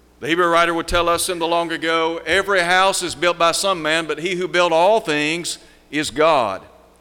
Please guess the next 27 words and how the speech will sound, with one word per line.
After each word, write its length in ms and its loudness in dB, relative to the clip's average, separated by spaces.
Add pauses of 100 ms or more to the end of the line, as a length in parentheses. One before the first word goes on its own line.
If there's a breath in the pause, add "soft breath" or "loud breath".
(880)
God 460 4
is 520 -2 (360)
the 120 -8
cause 920 -2 (760)
behind 680 -2 (320)
our 180 -2
creation. 640 -8 (880)
The 100 -6
world 340 0
in 80 -2
which 180 0
we 120 2
live 460 -2
was 120 -12
framed 380 -6
by, 340 0 (180)
by 180 2
an 40 -2
almighty 340 2
God. 200 2 (260 loud breath)
Not 280 -2
only 360 0
did 280 -4
God 360 2 (220)
make 420 -2
the 120 -2
world, 540 -4